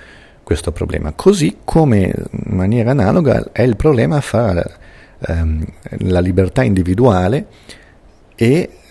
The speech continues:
la politica sanitaria, che penso alla fine poi sia, eh, la radice dello scontro politico su molte questioni etico-sanitarie,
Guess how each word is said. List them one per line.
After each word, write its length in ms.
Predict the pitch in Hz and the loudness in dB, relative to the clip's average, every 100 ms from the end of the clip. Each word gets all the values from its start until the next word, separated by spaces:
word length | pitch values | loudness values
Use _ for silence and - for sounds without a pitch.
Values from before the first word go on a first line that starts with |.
| - | -6
la 220 | 101 107 | -2 -2
politica 420 | - 98 117 107 | 0 0 0 -2
sanitaria, 580 | 90 80 85 156 92 78 | -4 -6 -4 -2 0 0
che 140 | - - | -2 -4
penso 280 | 107 - | -4 -2
alla 100 | 80 | -4
fine 260 | 73 104 95 | -4 -2 -2
poi 160 | - 92 | -2 -4
sia, 340 | - 76 76 | -4 -4 -4
eh, 440 | - 76 - - | -6 -8 -10 -12
la 240 | - - 73 | -10 -6 -6
radice 380 | 78 82 85 85 | -4 -4 -2 -2
dello 200 | 80 80 | -2 -2
scontro 460 | - 78 78 - | -4 -4 -4 -6
politico 720 | - 87 - - 82 82 - - - - | -4 -4 -6 -10 -8 -6 -6 -10 -20 -20
su 340 | - - 85 82 - - | -16 -6 -4 -6 -8 -6
molte 460 | 82 82 87 82 | -2 0 0 -2
questioni 560 | - - - 80 73 73 | -8 -8 -4 -2 -2 -4
etico-sanitarie, 1200 | - 87 80 - - 80 - - 76 76 76 - | -6 -8 -8 -10 -8 -6 -6 -6 -4 -4 -6 -10